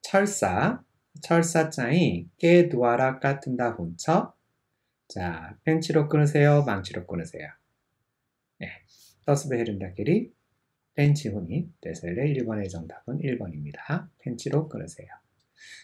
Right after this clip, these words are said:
자, 이 전선은 니퍼로 자르면 돼요. 요 전선, 전선장 요 일렉트로닉 라인 혼이 이제 니퍼 드와라 까튼다 혼처.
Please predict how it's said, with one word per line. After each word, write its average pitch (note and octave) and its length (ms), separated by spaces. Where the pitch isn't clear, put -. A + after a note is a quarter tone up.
자, - 380
이 E3+ 140
전선은 D3 840
니퍼로 D#3 460
자르면 C#3 440
돼요. A2 420
요 A2 520
전선, C3+ 640
전선장 C#3+ 680
요 B2 80
일렉트로닉 A#2+ 760
라인 F#2+ 300
혼이 G#2 400
이제 F#2 280
니퍼 D3 460
드와라 B2 460
까튼다 A#2+ 520
혼처. F2+ 580